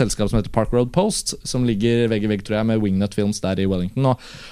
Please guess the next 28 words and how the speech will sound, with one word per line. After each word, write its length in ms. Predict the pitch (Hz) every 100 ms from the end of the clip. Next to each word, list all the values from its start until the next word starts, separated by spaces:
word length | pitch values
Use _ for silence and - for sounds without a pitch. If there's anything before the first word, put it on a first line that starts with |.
| -
og 320 | 127 127 127 139
denne 320 | 131 110 123
filmen 200 | 117 127
her 120 | 131
er 160 | 117 117
liksom 80 | 131 110
gjort 200 | - -
på 40 | 117
hans 160 | 117 127
liksom 240 | 120 120
lille 600 | 123 123 101 87 92 120 - - - -
spesialeffektselskap 1000 | 120 92 92 98 - 101 - 120 123 -
med 160 | 117 117
liksom 300 | 117 117 117 - - 123
de 60 | 120
beste 460 | - - - 113
gutta 320 | 117 - - 98
på 80 | 117
sånn 120 | 110
scanning 600 | - - 104 90 95 98
og 60 | -
etterarbeid. 680 | 123 - 90 95 104 143 160 - - -
Og 80 | 151
så 80 | 143
har 480 | - 110 95 92 117
han 100 | 160
jo 60 | 175
nå 140 | 135